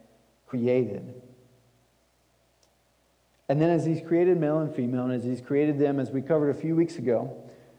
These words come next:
to be fruitful and to multiply and to fill the earth and to subdue it and to have dominion over everything that is created, we then know that he also gave one rule. One rule in this perfect shalom.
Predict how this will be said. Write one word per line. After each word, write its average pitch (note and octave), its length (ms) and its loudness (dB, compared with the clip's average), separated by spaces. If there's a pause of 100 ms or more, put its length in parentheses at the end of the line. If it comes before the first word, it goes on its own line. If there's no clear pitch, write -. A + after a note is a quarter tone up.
(140)
to - 60 -10
be C#3+ 120 2
fruitful E3 540 -2
and E3 100 -2
to - 60 -6
multiply C#3+ 720 -2
and D3+ 80 -6
to B2+ 80 -10
fill D#3 180 0
the C3+ 180 0
earth D3+ 220 2
and C#3+ 140 -6
to A2+ 80 -10
subdue B2 540 -2
it F3 40 2
and C3+ 120 -2
to A#2 60 -2
have B2 140 -4
dominion D3 460 0
over A#2+ 240 0
everything D#3 500 0
that C3 120 0
is A2+ 100 -4
created, D3+ 680 0 (1700)
we C3+ 140 2
then E3 280 2
know B2+ 160 2
that B2 140 2
he B2+ 80 2
also C#3 280 0
gave B2+ 280 0
one B2 420 -4
rule. A2 400 -4 (960)
One F3+ 340 4
rule B2 520 2
in B2+ 100 -2
this A#2 140 -4
perfect C#3+ 500 -6
shalom. A2+ 460 -6